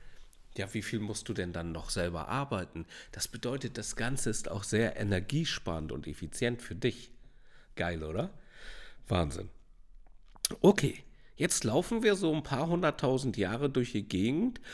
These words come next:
und denken nur, dass wir kommunizieren per Sprache. Auf der anderen Seite, also der Sender ist immer nur Sprache, ich gebe Informationen weiter und der Empfänger hat,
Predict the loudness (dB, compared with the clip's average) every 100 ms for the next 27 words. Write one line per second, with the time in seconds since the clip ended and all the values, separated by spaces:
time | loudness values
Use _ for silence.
0 | -14 -16 2 6 6 4 4 4 4 2
1 | 4 6 4 2 0 2 2 2 4 4
2 | 4 2 0 2 4 4 4 0 -4 -8
3 | -4 0 0 -2 -4 -4 -2 2 0 0
4 | -10 -12 0 4 6 4 0 0 0 0
5 | 0 0 0 -2 -2 0 2 0 0 2
6 | 2 2 2 -2 -4 0 2 2 2 -4
7 | -2 0 0 2 2 0 -6 -4 -2 -2
8 | -2 0 4 6 6 2 2 2 2 -2
9 | -12 -4 0 4 6 6 2 0 -2 0
10 | -2 -2 -4